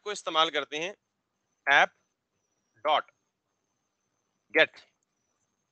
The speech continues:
अब हमारे सर्वर में कितनी types की request को entertain करने की capability है?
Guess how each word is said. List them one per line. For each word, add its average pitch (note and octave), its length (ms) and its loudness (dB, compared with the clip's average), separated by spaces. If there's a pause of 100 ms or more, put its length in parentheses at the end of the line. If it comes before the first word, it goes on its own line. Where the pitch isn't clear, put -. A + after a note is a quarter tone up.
(720)
अब E3 100 -4
हमारे D#3 280 4
सर्वर F#3 320 -2
में F#3+ 600 -6
कितनी A3+ 300 -8
types G3+ 340 2
की G#3+ 120 -8
request G3 400 -4
को G3+ 120 -8
entertain F3+ 380 0
करने F#3 300 0
की F3+ 120 -4
capability D#3+ 540 -2
है? C3 120 2